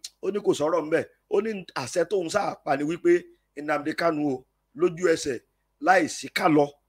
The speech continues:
kábọ̀ ńbẹ̀, ẹ yọ̀ǹda ẹ̀, kó ní ẹ̀tọ́, kó ní orí ọ̀fẹ́, kó rí dókítà tó péye. Kódà iṣẹ́ abẹ tán ni wọ́n fẹ́ ṣe fún létí, kó lè lórí ọ̀fẹ́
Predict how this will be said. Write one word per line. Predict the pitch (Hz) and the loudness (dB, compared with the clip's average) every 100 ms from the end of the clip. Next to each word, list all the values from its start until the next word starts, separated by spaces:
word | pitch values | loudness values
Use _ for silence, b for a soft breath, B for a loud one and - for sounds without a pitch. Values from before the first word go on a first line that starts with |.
| _ | _
kábọ̀ | - 185 170 123 | 2 2 2 -2
ńbẹ̀, | 165 131 - _ | -2 -2 -6 _
ẹ | 147 | -4
yọ̀ǹda | 147 120 113 135 | -2 -4 -4 -2
ẹ̀, | 123 - _ _ _ | -2 -4 _ _ _
kó | 165 | -10
ní | 185 190 196 196 202 - _ _ | -10 -8 -4 -4 -4 -10 _ _
ẹ̀tọ́, | 127 110 127 113 139 - _ _ | -10 -8 -6 -2 -2 -4 _ _
kó | 180 | -4
ní | 190 196 | -2 6
orí | 175 170 | 6 6
ọ̀fẹ́, | 147 - 113 139 - _ | 2 -2 -6 -6 -8 _
kó | 185 | -6
rí | 202 | -4
dókítà | 185 202 208 208 170 | -2 -4 -4 -8 -8
tó | 147 | -6
péye. | - 156 143 - _ | 0 0 0 -8 _
Kódà | 226 214 | 0 2
iṣẹ́ | 160 175 | 2 2
abẹ | 160 147 160 | 2 4 4
tán | 180 | 4
ni | 180 | 2
wọ́n | 175 | 2
fẹ́ | 170 | 2
ṣe | 165 | 0
fún | 160 | 2
létí, | 170 180 170 - _ | 4 4 -2 -18 _
kó | - | -10
lè | 143 | -8
lórí | 135 147 151 | -6 -4 -4
ọ̀fẹ́ | 113 123 | -6 -10